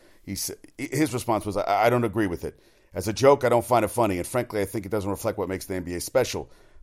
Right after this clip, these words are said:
The great thing about our league is that players come from all over the wor-, world. We are raised in every background imaginable and bring unique perspectives because of it. We should celebrate that. We bring those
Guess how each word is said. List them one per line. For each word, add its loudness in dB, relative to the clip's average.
The -10
great -2
thing -6
about 4
our 2
league -2
is -6
that -2
players -2
come -6
from -6
all 2
over -2
the -4
wor-, -4
world. -2
We -4
are -2
raised -4
in -10
every -2
background -2
imaginable -4
and -8
bring -2
unique -2
perspectives -4
because -6
of -8
it. -10
We -12
should -6
celebrate 6
that. -2
We -6
bring -4
those 0